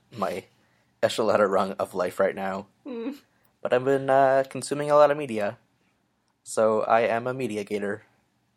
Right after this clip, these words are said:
Speaker 1: Just like a mediator. And also a media gator, 'cause I chomp it all up.
Speaker 2: And also a media aggregator.
Speaker 1: Oh.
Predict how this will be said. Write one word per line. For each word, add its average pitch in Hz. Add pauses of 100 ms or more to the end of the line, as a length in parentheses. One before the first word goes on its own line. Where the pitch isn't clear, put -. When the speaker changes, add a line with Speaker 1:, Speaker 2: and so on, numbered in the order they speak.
(220)
Speaker 1:
Just 101
like 110
a 120
mediator. 104 (840)
And 98
also 98 (640)
a 101 (540)
media 104 (680)
gator, 98 (400)
'cause 104
I 95
chomp -
it 101
all 101
up. - (720)
Speaker 2:
And 220
also 240
a 220
media 196 (100)
aggregator. 170 (840)
Speaker 1:
Oh. 107